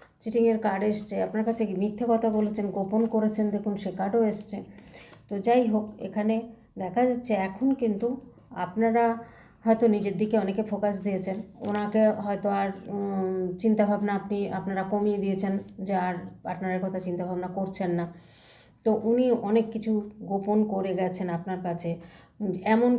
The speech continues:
কেউ কোনো কারণ ছিল যেটা আপনাকে হয়তো জানাতে পারেননি বা বলতে পারেননি, তার জন্য উনি কিন্তু আপনাদের কাছে কথাগুলো গোপন করেছেন, বা এখানে চিটিং বলাও যেতে পারে যে কি চিটিং করেছেন। তো এখানে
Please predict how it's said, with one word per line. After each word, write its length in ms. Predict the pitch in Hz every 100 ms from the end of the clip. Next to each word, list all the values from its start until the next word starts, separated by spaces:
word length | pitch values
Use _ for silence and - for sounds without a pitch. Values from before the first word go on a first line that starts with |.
| 240
কেউ 180 | 214 208 208 214 208 202
কোনো 160 | 214 220
কারণ 240 | 196 185 202 202
ছিল 180 | - 180 175 175 - 185
যেটা 220 | 180 185 185 185
আপনাকে 280 | 180 180 180
হয়তো 180 | 180 180 175
জানাতে 260 | 160 160 170 170
পারেননি 340 | 160 160 160 165
বা 60 | 165
বলতে 200 | 180 180 165
পারেননি, 360 | 156 151 156 240 - - - _
তার 160 | - 175 170
জন্য 160 | 226 233
উনি 100 | 185 175
কিন্তু 160 | 165 180
আপনাদের 280 | 165 160 170 175
কাছে 160 | - 269 -
কথাগুলো 400 | 156 170 175 185 185
গোপন 240 | 180 170 170
করেছেন, 320 | 175 185 254 262 190
বা 100 | 190 254 277 - 190
এখানে 240 | 190 233 302 -
চিটিং 240 | 180 185 185
বলাও 220 | 175 170 165
যেতে 160 | 160 170
পারে 180 | 170 185 285
যে 60 | 220 202
কি 80 | 170 165
চিটিং 220 | 220 202 165
করেছেন। 320 | - - - - - - - - - - - -
তো 60 | 165 208
এখানে 280 | 214 277